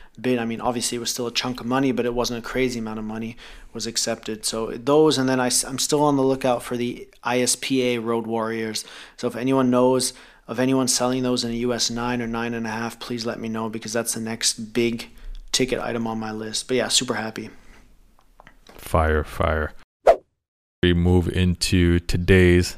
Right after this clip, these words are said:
Speaker 2: discussion. So we're,
Speaker 1: Let's
Speaker 2: we're,
Speaker 1: do it.
Speaker 2: we're, let's do it. Let's do it. So what we're gonna do is, yeah, it's, it's definitely pretty lighthearted,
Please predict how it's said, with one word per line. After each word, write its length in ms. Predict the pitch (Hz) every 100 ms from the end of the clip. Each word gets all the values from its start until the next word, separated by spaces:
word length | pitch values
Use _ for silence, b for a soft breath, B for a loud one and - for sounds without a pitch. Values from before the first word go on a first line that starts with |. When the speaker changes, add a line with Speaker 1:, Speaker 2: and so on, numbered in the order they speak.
| -
Speaker 2:
discussion. 640 | - - - 101 - 85 73 - b b b b b b b b _
So 280 | - - 104
we're, 160 | 90 95
Speaker 1:
Let's 100 | 101
Speaker 2:
we're, 120 | 98
Speaker 1:
do 140 | 95
it. 60 | -
Speaker 2:
we're, 220 | 101 - - - -
let's 320 | 90 92 87
do 180 | 85 92
it. 60 |
Let's 240 | 80 85 85
do 220 | - 90
it. 120 | 80
So 360 | - 95 90 92
what 260 | - 101
we're 100 | 135
gonna 200 | 139 147
do 280 | 131 127 135
is, 400 | 113 117 117 107
yeah, 200 | 113 117
it's, 160 | 80 -
it's 480 | 101 90 - - - -
definitely 380 | 95 - 107
pretty 180 | - 107
lighthearted, 640 | 104 101 101 98 95 104